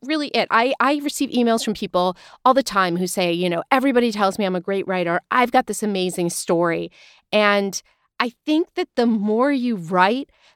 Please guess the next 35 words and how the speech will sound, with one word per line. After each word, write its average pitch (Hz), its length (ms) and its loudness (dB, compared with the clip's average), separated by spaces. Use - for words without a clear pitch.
the 220 160 4
more 208 300 2
you're 269 160 -2
gonna 226 180 2
see 220 280 -4
how 208 260 -4
bad 190 420 2
some 262 220 2
of 240 140 0
your 214 100 -2
stuff - 320 -4
really 196 200 -2
is, 208 280 -2
'cause 190 240 -10
sometimes 247 520 0
these 202 140 -4
people 247 300 -6
will 202 80 -2
send 202 340 -4
me 226 100 0
their 196 140 0
writing 196 400 0
and, 170 100 -2
you 233 120 2
know, 208 120 6
they've 196 220 2
written 226 320 -2
this 196 180 -2
paragraph 247 640 0
into 220 280 -6
them, 294 360 4
and, 269 120 0
you 277 80 0
know, 247 200 0
it, 214 100 2